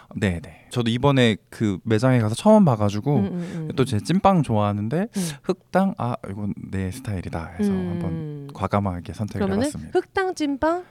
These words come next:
Speaker 1: 팝콘, 팝콘,
Speaker 2: 팝콘, 팝콘?
Speaker 1: 진저 스노우볼.
Speaker 2: 그 되게 쬐깐한 거
Speaker 1: 네,
Speaker 2: 아니에요?
Speaker 1: 맞아요. 하나에 칠백 원짜리.
Speaker 2: 어머, 어머, 어머.
Speaker 1: 그 자리에서 바로 먹어보고 싶었는데 또
Speaker 2: 어.
Speaker 1: 계산은 해야 되니까.
Speaker 2: 그렇지, 그렇지. <laughs> 그거랑 브리치즈 샌드위치.
Speaker 1: 네, 맞습니다.
Speaker 2: 음, 비둘기님은요? 비둘기님이 사실 음식에 되게 일가견이 있으셔가지고.
Speaker 1: 음,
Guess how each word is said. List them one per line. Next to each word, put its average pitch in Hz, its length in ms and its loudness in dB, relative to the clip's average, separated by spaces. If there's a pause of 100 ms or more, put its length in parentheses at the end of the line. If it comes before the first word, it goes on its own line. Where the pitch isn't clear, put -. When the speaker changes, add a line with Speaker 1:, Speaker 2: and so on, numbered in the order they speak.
Speaker 1:
팝콘, 175 320 -2
팝콘, 175 400 2
Speaker 2:
팝콘, 190 260 2
팝콘? 320 380 0
Speaker 1:
진저 120 340 0
스노우볼. 151 800 -2
Speaker 2:
그 - 120 -4
되게 233 240 2
쬐깐한 320 400 0
거 180 120 2
Speaker 1:
네, 123 100 4
Speaker 2:
아니에요? 107 40 2 (140)
Speaker 1:
맞아요. 85 320 -6
하나에 131 220 -4
칠백 - 340 -2
원짜리. 101 400 -8 (100)
Speaker 2:
어머, 185 220 -6
어머, 143 240 -10
어머. 135 120 -16
Speaker 1:
그 147 140 -2
자리에서 123 400 2
바로 123 240 2
먹어보고 104 340 -2
싶었는데 92 520 -10
또 95 80 -12
Speaker 2:
어. - 20 -8
Speaker 1:
계산은 107 380 -4
해야 107 160 -6
되니까. 135 300 -4
Speaker 2:
그렇지, 208 340 -6
그렇지. - 280 -6 (140)
<laughs> - 100 -20
그거랑 277 520 -2
브리치즈 254 320 -2
샌드위치. 156 460 -6
Speaker 1:
네, 95 160 -4
맞습니다. 214 340 0
Speaker 2:
음, 185 420 -6
비둘기님은요? 247 640 0
비둘기님이 311 600 0
사실 269 280 0
음식에 302 360 0
되게 214 200 2
일가견이 196 480 0
있으셔가지고. 147 760 -8
Speaker 1:
음, 104 320 0